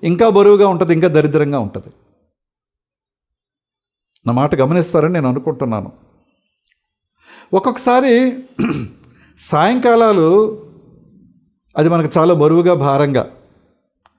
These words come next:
ఫ్యూనరల్ డే అంటాం చూసారా, అలాగ అనిపించవచ్చు ఒక్కొక్కసారి.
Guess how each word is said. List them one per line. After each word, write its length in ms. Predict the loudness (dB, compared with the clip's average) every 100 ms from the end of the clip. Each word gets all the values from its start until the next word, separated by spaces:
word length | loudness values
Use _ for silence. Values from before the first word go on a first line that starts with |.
| _ _ _
ఫ్యూనరల్ 560 | -6 -2 0 2 2
డే 120 | 2
అంటాం 300 | 0 0 -4
చూసారా, 340 | -4 -2 -2 0
అలాగ 300 | 0 0 0
అనిపించవచ్చు 500 | 0 -4 -4 -4 -4
ఒక్కొక్కసారి. 560 | -6 -8 -4 -2 -2